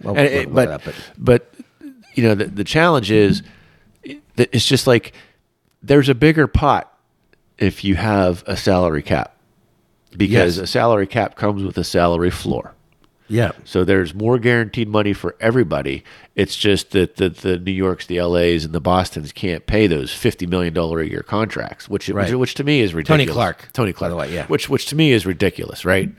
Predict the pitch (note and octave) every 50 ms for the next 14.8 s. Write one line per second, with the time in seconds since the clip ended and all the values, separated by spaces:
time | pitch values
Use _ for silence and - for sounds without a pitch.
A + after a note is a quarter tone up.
0 | - - - F3 G3 E3 - - - - - _ _ _ _ - D3+ - - -
1 | F#3+ E3+ E3+ D3+ D3 - - A3+ A#3+ - - - G3+ G3+ E3+ C#3 C3 C3 B2 -
2 | - E3 D3+ C#3 A#2+ C3 C#3+ C3 F#2+ - - - B2 C3+ D3+ - - - _ _
3 | - D3 - - G3+ G3 - G3 F#3+ G3 G3 F3+ F#3 D#3+ D#3+ D3+ D#3 C#3 A#2+ C3+
4 | D3 D#3+ D#3 C#3 B2+ G#2+ C3+ D#3 D#3+ C#3 F2 C#2+ - D2 F#2+ G2 - A2 G2 G2
5 | - - - - - A2 G#2 A#2+ C3 A#2+ A2+ A#2 B2 B2 A2 B2+ B2+ A#2 A#2+ -
6 | _ _ - - - - _ - C#3 C#3+ D3 D#3+ F3 F#3 - - F3+ D#3+ - C#3
7 | B2 - - - C3+ C3+ B2+ - _ - C3+ C#3+ - - E3 F3+ F3+ F#3+ F#3 D#3+
8 | - - G3 F#3+ F3+ E3+ D#3+ - F3 F3 F3+ C3 - - - - - - A#2+ C3+
9 | C#3+ D3 C#3+ D3 C#3 F3+ G3 G#3+ G3+ - G#3+ - E3 E3+ E3 - - F#3 F3+ D3
10 | A#2+ B2+ D3+ C#3+ - - A2+ B2 - _ - - - - - - G3+ F3+ D#3+ F3
11 | - F#3+ F3 D3 C3+ C#3+ D#3 D#3 D#3 E3 - - - - - - F3 F3 F#3+ G#3
12 | G#3+ F3 C3 D3 F3+ G#3+ A3 - - F#3 F3+ F3+ G3+ G#3+ G3 C3 A#2+ A#2 A2+ A2+
13 | F#2+ - G#2+ - - - A2 G2 F#2 F2 E2+ D#2+ D2+ C2+ C2 - A#2+ B2+ D3 D#3
14 | D#3+ D3 B2 B2 B2 - - D3 B2+ B2 B2+ A#2+ - C3+ B2+ A#2